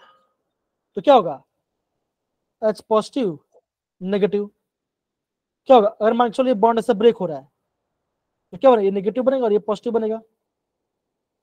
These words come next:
ओ के पास, ओ के पास एच जाएगा, R के पास आई जाएगा। अब यहाँ पे समझने बात क्या बच्चों? समझने बात ये है कि आपको कैसे पता चला आप bond कहाँ से break करोगे। जैसे यहाँ पे देखो,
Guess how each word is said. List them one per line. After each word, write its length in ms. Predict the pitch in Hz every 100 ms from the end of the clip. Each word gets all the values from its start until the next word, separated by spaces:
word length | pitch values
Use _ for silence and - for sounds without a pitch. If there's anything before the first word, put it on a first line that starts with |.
| _
ओ 120 | 214
के 140 | 214 240
पास, 560 | 240 233 - - - _ _ _ _ _ _ _ -
ओ 120 | 208
के 140 | 208
पास 320 | 233 240 220 -
एच 100 | 214
जाएगा, 360 | 180 269 233 180 -
R 160 | 202 202
के 120 | 214
पास 240 | 208 214
आई 160 | 233 220
जाएगा। 320 | 208 208 202 202 _ _ _ _ _ _ -
अब 200 | 254 - _ _ _ _ -
यहाँ 260 | 170 202
पे 160 | 214 277
समझने 440 | - 202 202 208
बात 180 | 254 254
क्या 100 | 285
बच्चों? 220 | 226 202
समझने 280 | - 214 196
बात 140 | 214 196
ये 200 | 220 196
है 100 | 269 _ _ _ _ -
कि 80 | 226
आपको 300 | 226 208 254
कैसे 240 | 262 240
पता 100 | 214
चला 180 | 233 247
आप 100 | 240
bond 300 | 180 190 226
कहाँ 140 | 196 214
से 100 | 180
break 180 | 170 -
करोगे। 240 | 147 - _ _ _ _ _ _ _ _ _ _ _ _ -
जैसे 140 | 185
यहाँ 120 | 220
पे 100 | 214
देखो, 240 | 175 -